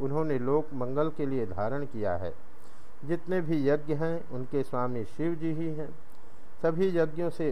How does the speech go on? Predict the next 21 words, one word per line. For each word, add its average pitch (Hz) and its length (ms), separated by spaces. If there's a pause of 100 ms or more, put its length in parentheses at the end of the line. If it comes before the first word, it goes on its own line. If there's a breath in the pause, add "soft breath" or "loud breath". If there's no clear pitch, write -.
उनका 110 300
ही 143 160
पूजन 147 460
होता 147 300
है 147 180 (500 loud breath)
और 139 160
यज्ञों 135 400
का 151 220
फल 139 220
भी 120 200
वही 104 240
देते 156 360
हैं। 156 140 (640 loud breath)
अथवा 170 360
मन 156 360 (220)
उपाधि 156 420
वाला 160 340
जीव 147 300
ही 165 180
मृग 147 280
है, 156 200